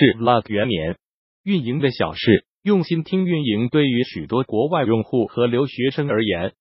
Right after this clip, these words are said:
vlog 已经不是一个新鲜的东西。YouTube 上很早就有了比较成熟的 vlog 内容生态，但对于国内的大多数用户而言，vlog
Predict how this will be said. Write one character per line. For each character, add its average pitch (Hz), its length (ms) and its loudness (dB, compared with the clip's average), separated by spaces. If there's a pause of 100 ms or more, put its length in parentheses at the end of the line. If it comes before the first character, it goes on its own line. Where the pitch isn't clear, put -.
(120)
vlog 147 320 2
已 104 140 0
经 120 180 -2
不 139 200 -2
是 143 120 -4
一 120 200 -2
个 120 180 4
新 151 260 -2
鲜 156 240 -2
的 131 80 -2
东 123 240 0
西。 82 280 -8 (200)
YouTube 123 500 -2
上 143 220 -2
很 143 220 -2
早 82 180 0
就 131 220 2
有 101 160 -2
了 95 180 0
比 165 100 0
较 131 220 0
成 113 260 -2
熟 110 200 0
的 107 160 2
vlog 107 360 -4
内 151 140 0
容 98 240 0
生 135 240 0
态， - 240 -6 (260)
但 147 200 -2
对 139 140 0
于 120 160 -2
国 120 180 -2
内 139 160 0
的 110 100 -2
大 127 220 0
多 156 180 -2
数 151 180 -4
用 131 200 -2
户 120 160 0
而 104 180 0
言， 85 320 -4 (220)
vlog 113 320 2